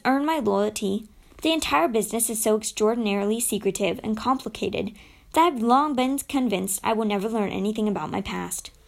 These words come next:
"How awful," said Rennie. "Yes, it's too bad," said Sticky, though not quite convincingly, for at the moment he rather wished he could, couldn't remember his own past, given it the grief it had brought him.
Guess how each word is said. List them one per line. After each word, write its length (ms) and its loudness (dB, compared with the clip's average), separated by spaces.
"How 260 2
awful," 380 0
said 220 0
Rennie. 360 -2
"Yes, 340 2
it's 200 -10
too 260 0
bad," 320 2
said 140 -6
Sticky, 420 -4
though 80 2
not 200 0
quite 240 -2
convincingly, 720 0
for 80 0
at 100 2
the 80 2
moment 320 2
he 120 -2
rather 260 2
wished 300 0
he 80 -2
could, 320 -2
couldn't 240 0
remember 340 0
his 140 0
own 180 0
past, 380 -4
given 180 4
it 140 -2
the 60 -4
grief 340 0
it 80 -2
had 100 -4
brought 240 -4
him. 200 -8